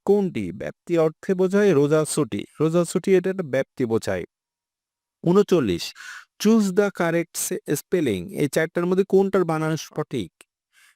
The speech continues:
দেখেন, এখানে কিন্তু অপশনে কোনোটার বানানই সঠিক না। সঠিক বানান হচ্ছে এটা, sovereignty। দেখেন, ভালো করে দেখে নেন, এস ও ভি ই আর ই আই জি এন টি ওয়াই,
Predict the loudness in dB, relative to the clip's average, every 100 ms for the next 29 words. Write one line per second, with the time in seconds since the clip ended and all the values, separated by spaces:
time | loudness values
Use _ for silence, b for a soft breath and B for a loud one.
0 | -4 0 2 2 2 2 2 2 2 2
1 | 2 0 -4 0 0 0 0 0 0 0
2 | 0 -2 -2 -4 -4 -4 -4 -4 -8 B
3 | B B -6 -4 -2 -2 0 0 0 0
4 | -2 -2 0 0 -6 -10 b b b _
5 | -12 0 2 6 6 6 2 2 0 -2
6 | -2 -4 -4 -8 -4 -4 -2 -2 -2 -2
7 | -4 -6 b b -4 -2 0 2 2 0
8 | 0 0 2 2 0 b b -10 -6 -4
9 | -6 -4 -2 -2 -2 -6 -6 -4 0 2
10 | 2 2 0 2 0 0 -2 -8